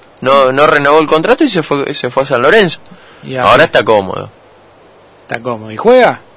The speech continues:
Speaker 1: No. Pero no creo que tampoco le moleste mucho ser suplente en San Lorenzo. No es lo mismo que ser suplente en Tigre o en Gimnasia.
Speaker 2: No, no jugás. No jugás.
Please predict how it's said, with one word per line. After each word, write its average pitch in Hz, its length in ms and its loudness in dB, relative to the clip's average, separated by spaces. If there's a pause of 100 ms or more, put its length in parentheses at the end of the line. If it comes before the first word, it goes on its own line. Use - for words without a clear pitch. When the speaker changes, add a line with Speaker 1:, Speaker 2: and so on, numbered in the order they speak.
(440)
Speaker 1:
No. 131 480 -2 (1080)
Pero 110 260 -4
no 127 140 0
creo 127 180 2
que 117 100 0
tampoco 110 420 0
le 107 80 -2
moleste 107 460 -4
mucho 110 340 -8
ser 104 200 -8
suplente 104 480 -10
en 98 120 -8
San 95 140 -4
Lorenzo. 110 380 -2
No 113 120 -2
es 131 60 0
lo 127 120 4
mismo 123 320 -2
que 160 120 -2
ser 117 260 -2 (500)
suplente 110 500 -6
en 110 100 -6
Tigre 127 300 0
o 151 120 4
en 117 80 -4
Gimnasia. 113 520 -2 (120)
Speaker 2:
No, 349 80 -4
no 339 140 -2
jugás. 214 520 -4 (1160)
No 214 120 -4
jugás. 165 360 -4